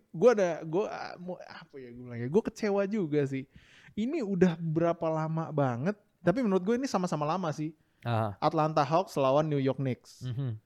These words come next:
Speaker 1: Atlanta Hawks tuh kalau nggak salah terakhir, eh, playoff dua ribu lima belas kan?
Speaker 2: Lima belas kalau nggak salah, zamannya
Speaker 1: Zamannya
Speaker 2: Millsap sama Horford, ya.
Speaker 1: Iya, zamannya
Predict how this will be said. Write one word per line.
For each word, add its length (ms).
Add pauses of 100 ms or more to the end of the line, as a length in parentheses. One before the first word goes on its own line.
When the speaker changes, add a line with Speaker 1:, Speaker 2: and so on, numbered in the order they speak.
(140)
Speaker 1:
Atlanta 400
Hawks 180
tuh 140
kalau 160
nggak 100
salah 220
terakhir, 400 (500)
eh, 560
playoff 460 (720)
dua 280
ribu 420 (560)
lima 280
belas 260
kan? 100
Speaker 2:
Lima 120
belas 160
kalau 160
nggak 100
salah, 100
zamannya 380
Speaker 1:
Zamannya 200
Speaker 2:
Millsap 320
sama 200
Horford, 440
ya. 120
Speaker 1:
Iya, 260 (140)
zamannya 420